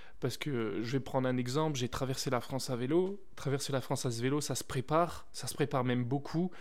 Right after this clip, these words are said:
surtout si vous voulez faire les distances que j'ai faites. J'ai parcouru mille deux cents kilomètres en cinq jours, et du coup, c'est des grosses distances qu'il faut enquiller tous les jours. Et pour les enquiller, il faut s'entraîner beaucoup, faut faire des sacrifices, faut moins sortir.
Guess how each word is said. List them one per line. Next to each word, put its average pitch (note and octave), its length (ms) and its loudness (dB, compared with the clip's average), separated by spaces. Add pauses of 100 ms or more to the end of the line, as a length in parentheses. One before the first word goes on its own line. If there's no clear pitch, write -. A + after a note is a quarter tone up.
(300)
surtout - 420 -2
si - 160 -4
vous B2+ 120 0
voulez B2+ 280 4
faire B2+ 180 0
les A#2+ 140 4
distances A#2+ 500 -2
que B2+ 100 -4
j'ai G#2+ 140 -4
faites. - 380 0 (160)
J'ai B2+ 160 -4
parcouru B2+ 420 -2
mille C#3 300 2
deux C#3 100 2
cents C3+ 200 0
kilomètres A#2+ 440 0
en G#2+ 80 -4
cinq A#2 240 -2
jours, D#3+ 340 -2 (200)
et B2+ 80 0
du A#2+ 100 -2
coup, F#3 140 0
c'est - 140 -2
des A#2+ 100 0
grosses D3 320 4
distances D3+ 640 -4
qu'il - 160 -6
faut D3 140 0
enquiller B2+ 340 -2
tous - 140 -8
les A2+ 80 -2
jours. F3+ 360 0 (300)
Et D3+ 100 6
pour D3+ 180 0
les C3 140 2
enquiller, C3+ 680 0
il D3 80 -2
faut - 120 -2
s'entraîner C#3 680 -2
beaucoup, C3+ 640 0
faut - 160 -6
faire C#3+ 180 2
des C3 80 2
sacrifices, C3+ 840 -4
faut - 120 -6
moins B2 200 0
sortir. A#2 600 -4